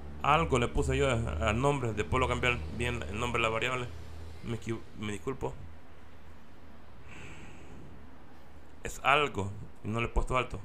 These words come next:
Disculpe. Después voy a cambiar el nombre de la, correcto de la variable. Ah, no me que ba-,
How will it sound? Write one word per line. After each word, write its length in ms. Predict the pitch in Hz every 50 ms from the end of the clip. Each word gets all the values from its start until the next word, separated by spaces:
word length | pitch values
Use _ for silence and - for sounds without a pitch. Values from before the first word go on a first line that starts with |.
| - - - - - -
Disculpe. 300 | - - - 101 - 160 - - - - - - - - - - - - -
Después 260 | - - - - 50 -
voy 100 | - 50
a 40 | -
cambiar 260 | - - - - 101
el 40 | 104
nombre 260 | 101 101 101 101 -
de 60 | 95
la, 80 | 95 98 - - - - -
correcto 400 | - 101 104 107 104 - - 98
de 60 | 98
la 60 | 98
variable. 280 | 101 104 113 110 113 113 - - - - - - - - - - - - - - - - - - - -
Ah, 480 | 196 226 240 247 240 233 220 208 175 143
no 160 | 127 123 120
me 160 | 123 123 123
que 120 | 117 120 110
ba-, 140 | 104 92